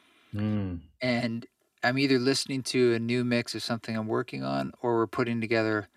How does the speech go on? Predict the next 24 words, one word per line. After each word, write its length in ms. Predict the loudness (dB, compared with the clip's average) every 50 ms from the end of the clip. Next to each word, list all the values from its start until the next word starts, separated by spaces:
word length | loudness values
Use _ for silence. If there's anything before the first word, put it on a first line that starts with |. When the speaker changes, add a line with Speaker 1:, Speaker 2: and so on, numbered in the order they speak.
| _ _ _ _ _ _ _ _ _ -4
Speaker 2:
like, 180 | -2 -2 0
let's 160 | 0 0 0
say 160 | 0 0 0 -2
I 40 | -2 -6 -8
put 160 | -4 -2 0
on 280 | 0 0 0 -2 -6 -8 _ -6
music 280 | -4 -4 -4 -4 -6
for 120 | -8 -6 -4
Mushrooms 360 | -4 -4 -4 -6 -8 -8 -6
Have 140 | -6 -4 -4
a 60 | -4
Journey. 500 | -4 -2 0 0 0 0 -2 -4 -6 -12 -18 -20 -20 -20 -20 _ _ _ _ _ _ -6
And 140 | 0 6 8
that 140 | 10 10 10
is 80 | 8
a 60 | 4 2
trip 440 | 0 2 2 4 4 2 2 -4 -12 -18 -10 -6
because, 640 | -6 -4 -2 2 2 2 2 2 0 -2 -4 -6 -8 -14 _ _ _ -20 -18 -12 -10
uh, 320 | -8 -6 -6 -6 -6 -8 -10 -14 _ _ _
psilocybin 840 | -12 -4 2 4 4 4 4 4 6 6 6 6 4 0 -2 -2 -2
in 80 | -4
particular, 680 | -6 -6 -6 -6 -6 -4 -4 -4 -2 -2 -2 -4 -6 -8 _ _ _ _ _ _ _ _ _ _ _ -14
it, 180 | -14 -14 -14 -10 _ -4
it, 340 | -4 -4 _ -6 -6 -6